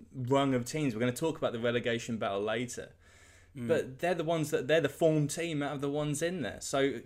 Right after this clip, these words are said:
Speaker 1: credit to Scott Parker if he does keep them up. So it's a great job from him. Um, on to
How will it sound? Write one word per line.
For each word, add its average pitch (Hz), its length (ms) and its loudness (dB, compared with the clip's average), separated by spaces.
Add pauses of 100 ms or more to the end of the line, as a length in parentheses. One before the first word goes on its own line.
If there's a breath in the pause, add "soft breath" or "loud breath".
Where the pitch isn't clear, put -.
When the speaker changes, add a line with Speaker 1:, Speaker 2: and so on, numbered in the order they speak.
(140)
Speaker 1:
credit 175 340 0
to 135 80 0
Scott 127 280 -2
Parker 117 280 -2
if 117 60 -2
he 127 60 -2
does 147 220 2
keep 117 240 -4
them 104 140 -4
up. 104 240 -6 (340 soft breath)
So - 140 -4
it's 120 160 -2
a 127 40 -2
great 117 280 0
job 107 160 -2
from 98 160 -12
him. 95 220 -10 (2750 loud breath)
Um, 143 400 2
on 160 260 4
to 143 640 4